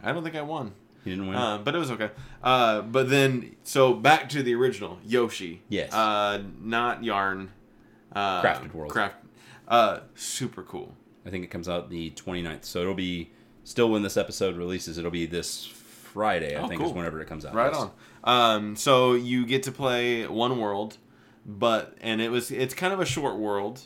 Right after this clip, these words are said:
Speaker 2: Mm-hmm.
Speaker 1: um, but the playability, they actually have you going back into that same world, I think three different times to complete three different missions
Speaker 2: Mm-hmm.
Speaker 1: that are kind of different and whatnot. Um, looks great.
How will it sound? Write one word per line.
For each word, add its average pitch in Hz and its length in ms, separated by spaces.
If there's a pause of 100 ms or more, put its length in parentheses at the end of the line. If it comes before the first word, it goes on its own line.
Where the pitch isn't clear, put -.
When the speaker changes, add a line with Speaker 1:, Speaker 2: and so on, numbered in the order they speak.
Speaker 2:
Mm-hmm. 104 160
Speaker 1:
um, 92 580
but 110 320
the 120 80
playability, 120 1000 (400)
they 117 160
actually 120 360
have 110 240
you 110 100
going 107 460
back 101 320
into 104 280
that 92 200
same 110 320
world, 104 420
I 92 100
think 160 260
three 120 280
different 113 300
times 107 300
to 101 80
complete 92 360
three 107 180
different 98 260
missions 98 500
Speaker 2:
Mm-hmm. 127 200 (280)
Speaker 1:
that 107 140
are 104 80
kind 107 180
of 95 140
different 98 340
and 98 100
whatnot. 92 420 (360)
Um, 101 420 (160)
looks 123 420
great. 78 340